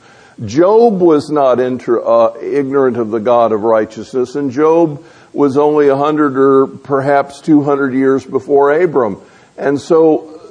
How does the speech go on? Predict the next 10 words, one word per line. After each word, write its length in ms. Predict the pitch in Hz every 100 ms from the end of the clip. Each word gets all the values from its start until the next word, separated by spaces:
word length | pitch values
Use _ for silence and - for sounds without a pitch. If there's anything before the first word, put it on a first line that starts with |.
| - -
there 260 | 143 175 175
was 220 | 170 151
a 120 | 165
general 580 | 147 135 190 214 220 214
knowledge 680 | 185 151 143 143 170 151 147
of 440 | 147 139 - -
the 100 | 143
God 540 | 120 139 147 160 175
of 240 | 156 147 143
Scripture 880 | - - - 185 180 - 117 123